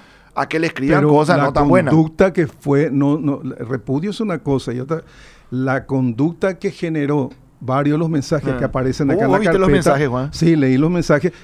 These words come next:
Speaker 2: Es responsabilidad de cada individuo. Nosotros no nos podemos hacer
Speaker 1: Ah.
Speaker 2: responsables de lo que le diga, lo que te diga a vos, alguien que escuchó y escuchó mal, y te dice, "Che, te voy a incinerar,
Speaker 1: Ah.
Speaker 2: te voy a matar,
Speaker 1: Le escribieron
Speaker 2: te voy
Speaker 1: cosas
Speaker 2: a",
Speaker 1: muy feas.
Speaker 2: eh, mucha-,
Speaker 1: Ah.
Speaker 2: muchas cosas feas.
Speaker 1: Sí.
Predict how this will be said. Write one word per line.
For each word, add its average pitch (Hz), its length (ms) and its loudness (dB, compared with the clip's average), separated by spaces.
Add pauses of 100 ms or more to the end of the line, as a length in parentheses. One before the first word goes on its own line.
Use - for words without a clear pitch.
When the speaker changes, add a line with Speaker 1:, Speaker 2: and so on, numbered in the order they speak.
(120)
Speaker 2:
Es 175 140 2
responsabilidad 196 480 2
de 185 40 -6
cada 196 260 -2 (160)
individuo. 180 480 -2
Nosotros 147 420 -2
no 196 100 -2
nos 214 120 0
podemos 170 280 -2
hacer 165 160 -2
Speaker 1:
Ah. 170 40 -8
Speaker 2:
responsables 160 500 -4
de - 20 -8
lo 180 120 -4
que 180 80 -4
le 151 140 -2
diga, 151 260 -2 (240)
lo 151 120 0
que 151 100 -2
te 143 120 0
diga 151 220 2
a 143 40 4
vos, 151 300 2 (300)
alguien 139 280 -2
que 175 80 -4
escuchó 165 380 -2
y 170 140 -6
escuchó 175 340 -2
mal, 151 260 0 (500)
y 135 100 -4
te 151 100 -2
dice, 143 160 -2
"Che, 160 160 -4
te - 100 -8
voy 131 140 0
a - 20 0
incinerar, 156 680 -2
Speaker 1:
Ah. 139 160 2
Speaker 2:
te 131 60 0
voy 143 220 2
a 156 80 2
matar, 151 420 0
Speaker 1:
Le 147 80 2
escribieron 151 300 2
Speaker 2:
te 156 40 4
voy 147 160 4
Speaker 1:
cosas 160 100 6
Speaker 2:
a", 160 60 6
Speaker 1:
muy 147 120 0
feas. 123 400 -2
Speaker 2:
eh, 151 40 -6
mucha-, - 220 -4
Speaker 1:
Ah. 104 140 -6
Speaker 2:
muchas 165 280 -2
cosas 208 260 -2
feas. 156 280 0
Speaker 1:
Sí. 113 60 -2